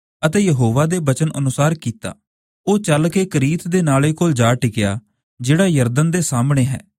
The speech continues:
ਤਾਂ ਪਹਾੜੀ ਕਾਂ ਉਹਦੇ ਲਈ ਰੋਟੀ ਤੇ ਮਾਂਸ ਸਵੇਰ ਨੂੰ ਅਤੇ ਰੋਟੀ ਤੇ ਮਾਂਸ ਸ਼ਾਮ ਨੂੰ ਲਿਆਉਂਦੇ ਰਹੇ ਅਤੇ ਉਹ ਉਸ ਨਾਲੇ ਤੋਂ ਪਾਣੀ ਪੀ ਲੈਂਦਾ ਸੀ। ਤਾਂ ਇਸ ਤਰ੍ਹਾਂ ਹੋਇਆ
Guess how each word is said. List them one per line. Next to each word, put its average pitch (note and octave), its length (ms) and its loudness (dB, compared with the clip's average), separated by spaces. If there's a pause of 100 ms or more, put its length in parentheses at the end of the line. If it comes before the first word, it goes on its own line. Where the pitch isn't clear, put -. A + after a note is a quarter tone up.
(360)
ਤਾਂ G3+ 120 -2
ਪਹਾੜੀ C3+ 480 0
ਕਾਂ E3 260 -4
ਉਹਦੇ D#3 320 -2
ਲਈ F3 160 0
ਰੋਟੀ D3 360 -2
ਤੇ F3 140 -4
ਮਾਂਸ B2+ 280 0
ਸਵੇਰ C3 420 -2
ਨੂੰ G#2+ 260 -2 (460)
ਅਤੇ F#3 160 0
ਰੋਟੀ D3+ 340 0
ਤੇ F#3 160 -2
ਮਾਂਸ C#3 320 0
ਸ਼ਾਮ C#3 380 0
ਨੂੰ E3+ 160 -2
ਲਿਆਉਂਦੇ A#2+ 360 2
ਰਹੇ A2+ 340 -2 (420)
ਅਤੇ F#3 260 -2
ਉਹ F3 220 0
ਉਸ D3+ 200 -2
ਨਾਲੇ C3+ 320 2
ਤੋਂ F#3 160 0
ਪਾਣੀ C3+ 340 0
ਪੀ C3 200 0
ਲੈਂਦਾ G#2 300 0
ਸੀ। - 180 -8 (580)
ਤਾਂ G3+ 200 -2
ਇਸ C#3 160 -2
ਤਰ੍ਹਾਂ F#3+ 220 0
ਹੋਇਆ A2+ 400 0